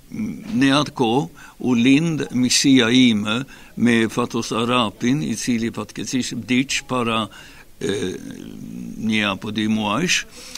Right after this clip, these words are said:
e, por kontakte kam pasur me të përmes letër shkrimbimit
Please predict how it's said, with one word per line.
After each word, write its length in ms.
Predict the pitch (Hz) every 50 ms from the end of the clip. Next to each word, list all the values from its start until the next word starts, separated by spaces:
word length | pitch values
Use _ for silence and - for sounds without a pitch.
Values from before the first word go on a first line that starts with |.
| - - -
e, 420 | - - 127 131 127 127 135 135
por 340 | 123 - - 151 147 151 147 143
kontakte 520 | 151 143 135 127 151 170 180 180 165 151
kam 220 | - 165 139 131
pasur 340 | 113 147 147 135 120 - 127
me 120 | 120 117 110
të 240 | - - 135 147 143
përmes 420 | - - 117 117 117 113 107 - -
letër 240 | 117 113 - 120 113
shkrimbimit 840 | - - 120 110 110 104 123 139 131 110 107 139 175 175 175 -